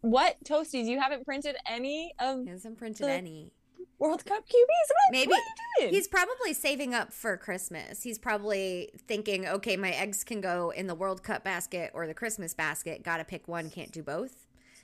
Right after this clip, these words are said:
Speaker 2: Um,
Speaker 1: Maybe.
Speaker 2: I, I
Speaker 1: He's got
Speaker 2: always
Speaker 1: more keys than I do, though. So
Speaker 2: Hmm.
Speaker 1: what the heck? <laughs>
Speaker 2: I, I always try to do it all. I have a feeling Christmas
Speaker 1: Mm-hmm.
Speaker 2: might be my first quest line failure.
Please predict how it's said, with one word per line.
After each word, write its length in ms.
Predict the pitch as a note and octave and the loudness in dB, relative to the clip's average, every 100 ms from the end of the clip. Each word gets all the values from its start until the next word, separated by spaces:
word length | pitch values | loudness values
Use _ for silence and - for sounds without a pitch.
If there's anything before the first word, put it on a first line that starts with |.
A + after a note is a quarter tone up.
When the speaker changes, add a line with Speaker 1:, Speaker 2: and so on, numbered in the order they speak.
| _ _ _ _ _ - | _ _ _ _ _ 0
Speaker 2:
Um, 240 | G3 F#3+ | 2 4
Speaker 1:
Maybe. 240 | G#3+ D4+ A3 | 2 2 4
Speaker 2:
I, 320 | A3+ - A#3 - | 4 2 0 2
I 120 | A3+ | 4
Speaker 1:
He's 180 | C4 D#4 | 6 6
got 40 | G4+ | 6
Speaker 2:
always 20 | F4+ | 4
Speaker 1:
more 160 | F4+ | 0
keys 260 | - F4+ F4 | 0 0 0
than 120 | F#4 | -2
I 180 | G4 A4 | -2 -2
do, 140 | F4+ A#3 | -4 -2
though. 300 | F#3+ F#3 A#3 - - | -2 -2 -4 -8 -8
So 140 | - | -6
Speaker 2:
Hmm. 60 | G3+ - | -4 -4
Speaker 1:
what 160 | F#4+ - | -2 0
the 80 | |
heck? 280 | G4 E4+ - - - - | 2 2 0 -6 -8 2
<laughs> 540 | G4 - - - - G#3 | 2 2 -8 -8 -4 0
Speaker 2:
I, 240 | A#3+ B3+ | 2 2
I 120 | - D4+ | 2 2
always 240 | E4+ - | 2 -2
try 220 | B3+ A#3+ | 2 2
to 100 | B3 | 2
do 160 | A#3+ A#3+ | 0 0
it 80 | G3 | 2
all. 440 | F3 F#3 G#3+ - D3 | 2 2 0 -2 0
I 140 | G3+ | 0
have 180 | C#4 C4 | 0 -4
a 60 | |
feeling 640 | A3 A3 G#3 A#3 B3 C4+ C4 - _ | -6 -2 -2 -2 -4 -6 -10 -16 _
Christmas 480 | - - G#3+ G3 F3 | -6 -2 0 0 2
Speaker 1:
Mm-hmm. 100 | G#3 | 0
Speaker 2:
might 260 | F#3+ F3+ F#3 | 0 -6 -6
be 260 | G3 G3+ | -4 -4
my 220 | G3 E3+ | -4 -6
first 840 | F3 - - G3 F3+ F3+ - - - _ _ _ _ _ _ | -8 -14 -8 -4 -2 -4 -8 -12 -18 _ _ _ _ _ _
quest 300 | - F3 E3+ | -8 -6 -6
line 180 | E3+ D#3 | -8 -8
failure. 600 | D#3+ A#2+ - - - G#3+ | -6 -8 -8 -12 -14 -16